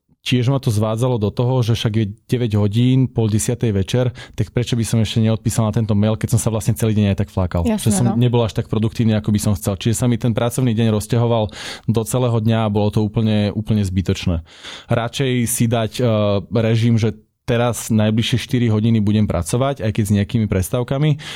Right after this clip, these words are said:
Speaker 1: a potom mám strašne veľa voľna, ktoré viem investovať do varenia,
Speaker 2: Mhm.
Speaker 1: behania, čohokoľvek, štrikovania.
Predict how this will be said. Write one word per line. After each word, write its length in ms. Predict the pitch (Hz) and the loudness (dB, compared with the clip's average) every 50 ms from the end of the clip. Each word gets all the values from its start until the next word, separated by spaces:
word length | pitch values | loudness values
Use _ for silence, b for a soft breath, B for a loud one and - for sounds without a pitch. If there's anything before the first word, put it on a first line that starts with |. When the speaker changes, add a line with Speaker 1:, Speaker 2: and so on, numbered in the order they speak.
| B B B | B B B
Speaker 1:
a 40 | 110 | -4
potom 260 | - 117 107 - 117 | -2 -2 0 0 2
mám 160 | 113 110 107 101 101 98 98 98 95 | 2 2 2 2 2 2 0 0 0
strašne 420 | 92 - - - 110 104 - - 113 | -2 -2 -4 -2 -2 -2 -2 -2 0
veľa 240 | 104 101 101 98 | 0 0 0 0
voľna, 240 | 95 98 101 101 98 | 0 0 0 0 -2
ktoré 240 | - - 107 101 98 | -2 -2 -2 0 0
viem 160 | 92 98 95 | 2 2 2
investovať 560 | 95 92 95 92 - - - 98 98 92 90 | 2 0 0 -2 -2 -2 -2 0 0 0 -2
do 400 | 95 90 92 90 90 87 87 87 - | -2 -2 0 0 0 0 -2 -2 0
varenia, 800 | - 101 95 95 98 95 101 101 101 101 98 95 95 92 92 87 | 0 0 2 2 0 0 0 0 2 2 2 2 2 0 0 -2
Speaker 2:
Mhm. 60 | 85 | -2
Speaker 1:
behania, 580 | 85 87 90 90 90 95 95 95 95 92 90 87 87 | -2 -2 0 0 0 0 0 0 2 2 2 0 0
čohokoľvek, 680 | 82 - - - 95 92 90 - - 92 90 87 87 - | -2 -2 0 2 2 2 2 0 0 0 0 0 0 -2
štrikovania. 800 | - - - 98 92 87 - 101 90 85 82 82 80 78 80 - | -4 -6 -2 -2 -2 0 0 0 0 0 0 0 -2 -2 -4 -6